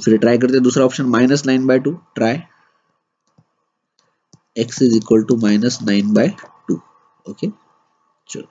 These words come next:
ये थोड़ा सा लिख के करते हैं अपन, है ना, Minus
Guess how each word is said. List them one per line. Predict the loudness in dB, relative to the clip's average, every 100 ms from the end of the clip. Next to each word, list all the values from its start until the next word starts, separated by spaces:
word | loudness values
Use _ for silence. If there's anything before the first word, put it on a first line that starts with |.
| _ _ _ _ _ _ _ _ _ _ 0
ये | 2
थोड़ा | 4 2
सा | 4
लिख | 2
के | 2 0
करते | 0 0
हैं | -2
अपन, | -2
है | -4
ना, | -4
Minus | -2 0 0 -2